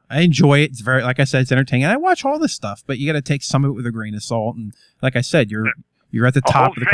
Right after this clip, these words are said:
Speaker 1: credibility.
Speaker 2: <laughs>
Speaker 1: Yeah. <laughs> So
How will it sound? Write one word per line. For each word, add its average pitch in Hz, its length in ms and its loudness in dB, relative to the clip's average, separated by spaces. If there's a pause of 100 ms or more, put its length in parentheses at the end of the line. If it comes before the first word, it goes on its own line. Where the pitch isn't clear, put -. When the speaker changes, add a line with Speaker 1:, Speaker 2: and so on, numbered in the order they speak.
(140)
Speaker 1:
credibility. 117 420 -2 (220)
Speaker 2:
<laughs> - 200 -10
Speaker 1:
Yeah. 170 380 6 (340)
<laughs> 196 100 4 (520)
So 135 280 4